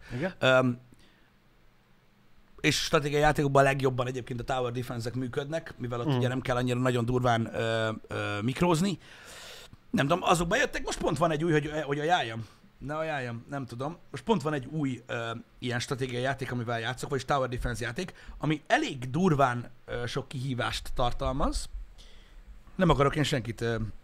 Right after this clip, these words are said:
Speaker 2: arra ösztönözni, hogy ilyesmit vásároljon,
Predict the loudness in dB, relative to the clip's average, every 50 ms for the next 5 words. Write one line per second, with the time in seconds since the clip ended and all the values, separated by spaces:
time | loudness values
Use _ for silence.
0 | -20 -16 -8 -4 -2 -2 -2 -2 -2 -4 -4 -4 -6 -10 -14 -10 -8 -6 -6 -4
1 | -4 -2 -2 -2 -2 -4 -4 -4 -4 -4 -6 -6 -8 -10 -8 -6 -6 -4 -4 -4
2 | -6 -6 -4 -6 -6 -6 -6 -6 -6